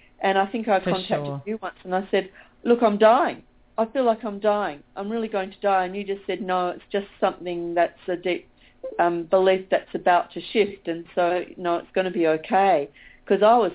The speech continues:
Speaker 1: panicking, and I thought, "I'm dying. I'm really gonna die here." And it was so painful. And anyway, it did shift, and, um, it was another big belief that was out of me, and that's all it was.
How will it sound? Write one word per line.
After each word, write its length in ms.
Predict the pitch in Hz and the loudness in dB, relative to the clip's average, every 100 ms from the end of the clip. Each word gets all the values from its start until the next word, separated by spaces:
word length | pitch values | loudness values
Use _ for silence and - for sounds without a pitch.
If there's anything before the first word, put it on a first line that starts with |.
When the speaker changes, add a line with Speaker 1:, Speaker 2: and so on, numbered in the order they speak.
| - | -6
Speaker 1:
panicking, 480 | - 175 190 180 170 | -6 -4 -6 -10 -6
and 80 | 170 | -4
I 140 | 180 | -6
thought, 220 | 180 165 | -4 -6
"I'm 220 | - 180 170 | -4 -4 0
dying. 440 | 156 156 147 156 - | 2 2 -2 -8 -6
I'm 220 | 175 175 | -4 -2
really 180 | 180 175 | -4 -4
gonna 220 | 160 160 | -4 -6
die 280 | 156 151 160 | -2 0 0
here." 260 | 160 151 - _ - - _ _ | -4 -10 -10 _ -20 -20 _ _
And 160 | - 196 | 0 0
it 80 | 190 | 0
was 120 | 202 - | -2 2
so 180 | 220 214 | 4 4
painful. 680 | 214 202 196 202 170 156 | 2 -4 -4 -6 -4 -4
And 360 | - 175 175 175 _ _ - | -2 -4 -6 -12 _ _ -10
anyway, 600 | 202 208 202 165 160 202 - - | -4 -2 0 0 0 -6 -12 -6
it 180 | 185 190 | -6 -2
did 220 | 226 208 | -2 -2
shift, 420 | - 160 151 - - | -4 -6 -6 -14 -4
and, 560 | 175 175 175 175 175 - _ _ _ - | 0 2 0 -6 -10 -14 _ _ _ -2
um, 200 | 185 185 | 0 -2
it 100 | - | -6
was 160 | 185 | -4
another 320 | 185 185 190 185 | -2 0 0 -2
big 260 | 180 165 | -8 -6
belief 380 | 185 175 175 175 | -2 0 0 -2
that 160 | - - | -6 -4
was 200 | 170 180 | -2 2
out 180 | 170 165 | 2 2
of 160 | 165 | -2
me, 460 | 180 185 196 165 151 | -6 -2 -2 -4 -4
and 160 | 175 196 | -4 -4
that's 180 | - 208 | -4 -2
all 140 | 185 | 0
it 80 | 185 | 0
was. 360 | 185 190 170 | 2 4 4